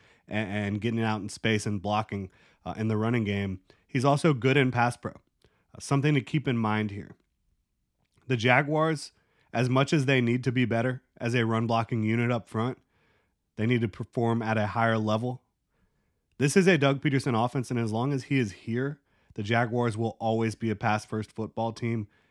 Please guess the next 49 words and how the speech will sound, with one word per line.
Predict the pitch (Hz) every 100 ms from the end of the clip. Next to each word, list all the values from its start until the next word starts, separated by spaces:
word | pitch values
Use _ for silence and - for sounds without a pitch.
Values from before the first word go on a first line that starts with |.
| _ -
You |
know, | 101
pass | 98 - 120 117
protection, | - - 120 - 117
in | 104 101
my | 107
opinion, | 110 - 113 110 104 95 _ -
is | 107
always | 110 107 110
going | - 110 110 104
to | 107
be | 110
more | 104 104 113 113
important. | 98 127 120 101 -
If | 117 123
you | 113
have | 117 120
to | -
choose | 110 - 120 110
one | 104 110
or | 110
the | 98
other, | 113 143 113 104 - _ -
you're | 110
going | 117 117
to | 107
choose | 101 117 104
pass | - 127 123
protection | - 107 107 - 104 95 -
over | 113 107 104
run | 101 104
blocking, | 92 87 - 104 -
in | 156
my | 139
opinion. | 110 117 107 - - _ _ _
Now, | 160 107 - _ _ _ _ _ _ _
the | 110
good | 156
things | 143 143 123
with | 123
Connor | - 120 107
Williams, | 120 208 175 110 131 - - -
again, | 120 175 117 120 - _ _ _ _ _ _
it's | 127 -
not | 151 127
one | 131
or | 135
the | 120
other. | 104